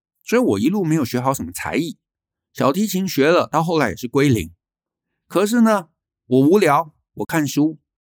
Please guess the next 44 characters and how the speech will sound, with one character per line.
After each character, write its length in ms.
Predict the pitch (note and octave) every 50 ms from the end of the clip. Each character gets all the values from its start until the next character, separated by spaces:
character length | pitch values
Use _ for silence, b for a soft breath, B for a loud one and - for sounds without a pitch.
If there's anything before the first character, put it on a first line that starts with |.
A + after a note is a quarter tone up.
| _ _ _
我 140 | A2+ B2
看 220 | C3 - G#3 G#3 F#3+
书， 220 | F3+ - F#3+ F#3+ D#3
我 100 | A2 F#2+
得 100 | - A2
到 140 | D3+ D3 C3+
别 160 | - G#2+ A#2+
的 80 | D3 B2+
能 180 | G#2 F#2 E2+
力。 220 | G2+ D3+ D3 - - _ _ _ _ _ _ _ _ _ _ _
所 200 | - - G#3+ A3+
以 80 | G3
人 160 | D#3+ D#3+ F#3+ G3+
生 280 | G#3 A3 A3+ A#3 A3
这 100 | G#3 G#3+
么 100 | F3+ D3+
一 120 | - G3+ G3
加 260 | - G#3 G3 G3+ G#3+
一 140 | G#3+ G#3+ F#3
减， 280 | - - F#2 - - _ _ _ _ _ _ _ _ _
我 140 | C3 F3+ A#3
也 40 | B3
很 160 | - - F#2
难 220 | F2 E2+ G2 B2+
说 340 | - - D#3+ E3 F3 E3+ - _ _
这 100 | - F#3
样 140 | F3 D#3
是 100 | C#3+ E3
好 280 | D3 - - - - - _ _ _ _ _
或 100 | - D3+
者 80 | C#3 C#3
不 140 | B2 E3 D#3
好。 240 | - - - - _ _ _ _ _ _ _ _ _ _ _ _
本 160 | - B2 A#2+ C3+
来 180 | C#3+ E3 G3
就 140 | G3+ A3 G#3+
不 120 | G3+ A3+
可 140 | - - A#2
能 220 | F#2 F#2 A2 B2+ C3+
十 160 | - - C3
全 200 | - D3+ D3+ E3
十 200 | D3 - - A#2+
美 180 | D#3 F3 G#2+
嘛， 200 | - - G#2 -